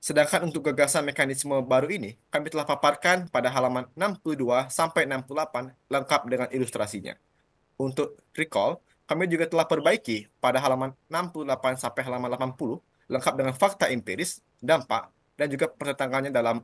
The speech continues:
Undang-Undang Dasar seribu sembilan ratus empat puluh lima. Kelima, petitum. Untuk petitum,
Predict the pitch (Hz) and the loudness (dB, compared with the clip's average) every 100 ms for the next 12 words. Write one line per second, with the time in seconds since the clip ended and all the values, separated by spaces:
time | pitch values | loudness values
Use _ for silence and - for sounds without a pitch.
0 | _ 143 131 117 110 107 117 113 - 107 | _ -4 -2 -2 -2 -2 -2 -2 -4 -8
1 | 104 - - 92 80 98 101 _ _ _ | -6 -6 -6 -8 -12 -14 -20 _ _ _
2 | _ _ _ _ - 131 123 131 131 127 | _ _ _ _ -4 0 0 0 -2 -4
3 | 117 123 _ _ _ _ _ _ 151 165 | -6 -6 _ _ _ _ _ _ -6 0
4 | 165 160 139 196 226 | 2 2 4 4 4